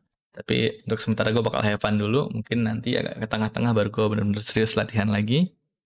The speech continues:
Ya, have fun di Ultra League. Mungkin, mungkin, mungkin apa kalian mau lihat gue main Open Ultra League? Gue, gue kayaknya udah lama banget nggak nyentuh Open Ultra League.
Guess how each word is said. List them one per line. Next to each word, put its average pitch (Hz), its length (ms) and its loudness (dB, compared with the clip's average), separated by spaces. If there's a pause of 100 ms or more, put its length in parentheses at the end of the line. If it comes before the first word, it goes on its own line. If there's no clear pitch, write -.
(760)
Ya, 370 320 2 (1400)
have 156 160 0
fun 185 160 6
di 180 160 4
Ultra 175 320 2
League. 143 240 0 (1200)
Mungkin, 170 400 2
mungkin, 165 320 4
mungkin 226 220 6 (500)
apa 120 320 0
kalian 120 240 2
mau 117 80 6
lihat 113 240 2
gue 113 160 2
main 107 320 4
Open 110 240 2
Ultra 110 240 2
League? 139 240 0 (160)
Gue, 127 320 4
gue 127 160 0
kayaknya 135 240 2
udah 104 80 4
lama 95 160 2
banget 107 240 -4
nggak 120 160 2
nyentuh 110 160 0
Open 110 160 0
Ultra 113 240 -2
League. 135 240 -2